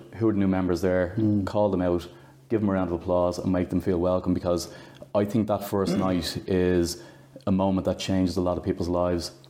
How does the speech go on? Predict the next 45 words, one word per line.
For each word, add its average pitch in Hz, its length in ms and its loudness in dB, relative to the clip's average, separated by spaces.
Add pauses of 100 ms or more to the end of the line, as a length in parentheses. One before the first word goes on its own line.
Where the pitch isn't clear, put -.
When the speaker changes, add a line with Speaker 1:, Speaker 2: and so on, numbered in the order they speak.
(300)
Speaker 1:
You 95 140 2
know, 90 200 2
for 95 160 -4
me, 104 320 2
there's 98 240 -4
been 95 180 2
no 92 140 2
looking 92 280 0
back, 90 300 -2
but 85 220 -4 (500)
if - 160 -2
you 95 60 4
look 98 180 -2
at 104 120 0
the, 90 560 4 (1200)
the, 113 80 2
the - 0 -
Speaker 2:
But 95 200 0
it's - 20 2
a - 20 2
Speaker 1:
range - 160 2
of - 60 -2
Speaker 2:
door-, 196 200 4
Speaker 1:
people 202 80 2
Speaker 2:
yeah, 196 60 6
it's 190 120 2
a 175 40 2
doorway. 170 720 4 (1500)
Often, 175 600 0 (200)
and 135 120 0
you 143 60 4
don't 165 240 4
know, 135 400 2
but 165 100 4
it, 165 80 -2 (160)
it 185 120 2
leads 190 320 2
to, 113 240 2
for - 160 -4
me, 165 160 4
it 120 100 0
le-, 120 100 2
it 143 140 0
lead 127 280 2
to - 360 0